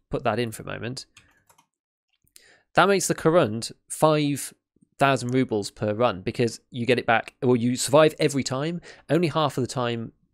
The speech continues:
does it get damaged, and you repair it for ten. So it's half of ten, it's five. Uh, whereas the Gazelle is a bit more expensive 'cause it costs more, and we're then gonna have to go and buy some more, which I didn't actually include in this, the number of times that you can re-repeat the, the armor purchase. So the Gazelle's actually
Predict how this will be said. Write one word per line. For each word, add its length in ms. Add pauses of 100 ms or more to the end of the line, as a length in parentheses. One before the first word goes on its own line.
(240)
does 120
it 60
get 100
damaged, 380
and 120
you 360
repair 320
it 100
for 260
ten. 300 (160)
So 140
it's 100
half 220
of 80
ten, 180
it's 100
five. 300 (440)
Uh, 120
whereas 220
the 80
Gazelle 180
is 80
a 20
bit 100
more 100
expensive 440
'cause 140
it 80
costs 260
more, 280
and 200
we're 220 (140)
then 160
gonna 180
have 200
to 360 (120)
go 120
and 100
buy 200
some 160
more, 160
which 160
I 80
didn't 320
actually 300
include 360
in 80
this, 200
the 60
number 320
of 120
times 320
that 100
you 120 (100)
can 160
re-repeat 580
the, 260
the 140
armor 180
purchase. 420
So 100
the 80
Gazelle's 300
actually 380